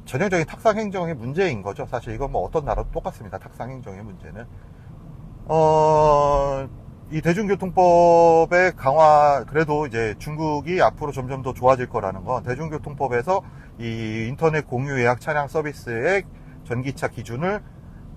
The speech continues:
어, 개정을 한 거를 보면 앞으로도 이런 부분을 해결하려고 중국 정부가 노력할 가능성은 보인다.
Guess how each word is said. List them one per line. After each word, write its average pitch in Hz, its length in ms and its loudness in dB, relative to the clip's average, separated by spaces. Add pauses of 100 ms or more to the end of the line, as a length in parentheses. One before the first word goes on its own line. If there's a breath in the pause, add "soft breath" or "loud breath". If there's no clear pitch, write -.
어, 90 280 -6
개정을 131 400 0
한 196 100 -4
거를 175 180 2
보면 110 300 -4
앞으로도 123 440 -2
이런 113 200 -4
부분을 110 300 -6
해결하려고 143 500 -4
중국 117 280 -12
정부가 113 280 -4
노력할 117 400 -6
가능성은 127 520 -6
보인다. 104 460 -2